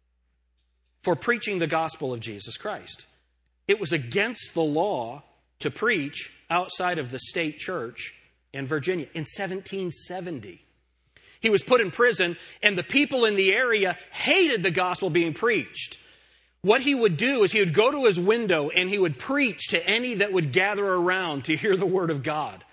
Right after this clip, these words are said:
So what did they do? They put a barrel of gunpowder under his cell and blew it up. Tried to kill him. It did more ja-, damage to the jail than it did to him.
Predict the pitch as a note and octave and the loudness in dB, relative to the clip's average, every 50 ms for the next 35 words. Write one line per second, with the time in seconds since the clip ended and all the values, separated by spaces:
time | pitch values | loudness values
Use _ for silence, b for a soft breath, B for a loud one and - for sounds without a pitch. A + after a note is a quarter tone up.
0 | b b b b _ _ _ _ _ _ _ _ _ _ - - F3+ F3+ G3+ G#3 | b b b b _ _ _ _ _ _ _ _ _ _ -2 0 2 4 4 4
1 | G3 E3+ E3+ E3 D3+ D3 F#3+ G#3+ F#3 A#2 F#2+ - - _ _ _ _ _ _ _ | 2 2 2 0 2 2 2 2 2 -2 -6 -12 -18 _ _ _ _ _ _ _
2 | _ _ _ C#3 F#3 F#3 - - B3 G#3 F#3 D3+ C3 A#2 F#3+ G#3 B3 C4+ C4 A#3+ | _ _ _ 2 4 4 4 2 0 2 2 0 2 2 2 2 2 0 2 2
3 | F#3+ D#3+ C#3+ A#2+ A#2 F3 G3 A#3+ A#3+ F#3 - F#3 E3+ D#3+ D3+ D3 C#3+ C#3+ B B | 0 0 -2 -2 0 0 0 0 -2 -4 -2 0 0 2 2 0 -2 -2 B B
4 | B B B - F#3 A3 A#3+ G#3+ A3+ G3+ D3 F3 D#3+ - - - - - G#3+ G#3 | B B B 0 0 0 2 2 0 2 2 0 -2 -2 -4 -6 -4 -2 0 0
5 | A3+ A3+ G#3 F3 D3 C3+ B2 G#2+ D#3 D#3+ G3 A#3+ A3+ F3 C#3+ D3 E3+ G#3 D3 A2+ | 2 2 0 0 -2 -2 -4 -2 2 2 4 4 4 2 2 2 0 -2 -4 -6
6 | A2+ - - - _ _ _ _ _ _ _ _ _ _ _ _ _ _ _ _ | -10 -18 -20 -20 _ _ _ _ _ _ _ _ _ _ _ _ _ _ _ _
7 | _ - G#3+ G#3 G#3 D#3+ D3 - - A3 A3 G#3+ E3+ A#2 F#2 E2+ - _ _ _ | _ -2 -2 0 0 -2 -6 -4 0 0 0 0 0 -4 -6 -12 -20 _ _ _
8 | _ _ _ _ _ _ _ _ _ _ _ _ _ _ _ _ _ _ _ _ | _ _ _ _ _ _ _ _ _ _ _ _ _ _ _ _ _ _ _ _
9 | C#3+ C3 G#3 G#3 F#3 G3 F#3+ F3+ D3+ C#3 G3+ G3 G3+ C3+ D#3 G3 G#3 G#3+ G3 D#3+ | 2 2 2 2 4 2 0 0 2 2 2 2 2 0 0 0 0 0 -6 -8
10 | - - F#3 E3 D#3 C3 E3+ G3 A3 A#3 A3+ G#3 D#3+ E3 D#3+ D#3 D3+ C#3+ C3 G3 | -4 -2 -2 0 0 2 2 2 2 2 0 0 0 0 0 0 -2 2 2 2
11 | G3+ F#3 C#3+ - D#3+ C#3+ - G#3+ A3 G#3+ F#3 C#3+ | 2 2 -2 -4 -6 -4 -4 -2 -2 -2 -2 -4